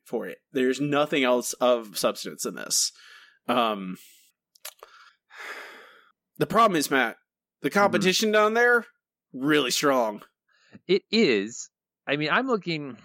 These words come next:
Speaker 1: This is better than Tennis the Menace.
Speaker 2: It is. It's funnier that way. I, <sighs> my real question is Pray Anything. I, that one is just dumb.
Speaker 1: Uh, yeah.
Speaker 2: Like a
Speaker 1: Hmm. I, okay. Well, I,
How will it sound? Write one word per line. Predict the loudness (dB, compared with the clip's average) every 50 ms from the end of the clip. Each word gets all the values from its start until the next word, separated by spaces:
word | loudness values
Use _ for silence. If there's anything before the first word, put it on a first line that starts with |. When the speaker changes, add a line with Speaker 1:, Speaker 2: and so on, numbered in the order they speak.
| _ _ _ -2
Speaker 1:
This | 0 2 2
is | 2 2
better | 2 2 2 4 4 2
than | 2 2 0
Tennis | 0 0 -2 0 -2 -4
the | -4 -4
Menace. | -4 -4 -4 -4 -4 -4 -4 -4 -4 -6 _ _ _ _ _ _ _ _ _
Speaker 2:
It | -2 0 2
is. | 2 2 2 0 -2 -8 -16 _ _
It's | -4 -4 -4 -4
funnier | -4 -2 -2 0 0 0 0
that | 0 0 0 0
way. | 0 2 2 2 0 -2 -6 _ _ _ _ _ _ _ _ -16
I, | -14 -12 -10 -8 -8 -8 -8 -10 -12 -16 _ _ _
<sighs> | _ _ _ _ _
my | -4 -2 0
real | 2 2 2 0 2
question | 2 2 0 0 0 -4 -4
is | -4 -6
Pray | -6 -4 0 0 2 2 0
Anything. | -2 -4 -8 -8 -10 -12 -12 -12 -16 -20 _ _ _ _
I, | -2 -2 -2 -2 -4 -10 _ -20 _ _ _ _ _ _ _ _ _ -4
that | -2 0 0
one | 0 -2 -4
is | -4 -6 -6
just | -2 -2 -2 -2 -4 -8 -12 -12 -14 -18 -20 _ _ _ _ _ _ _ _ _ _ -20 -20 -20 _ _ _ _ -16 -12 -4 -2
dumb. | 2 4 4 4 4 4
Speaker 1:
Uh, | 4 4 2 2 2 2 2 2
yeah. | 2 2 2 2 2 2 2 2 2 2 2 2 2 2 2 2 2 2 2 2 2
Speaker 2:
Like | 0 0
a | -2
Speaker 1:
Hmm. | -2 -2 0 0 2 2 2 2 0 0 -2
I, | -2 0 0 2 2 2 2 2 0 0 0 -2 -2 -2 -2 -6 -14 -20 -20 _ _ _ _ _ _ _ _
okay. | -2 -2 0 0 0 0 2
Well, | 2 2 4 4 4 4
I, | 2 2 2 2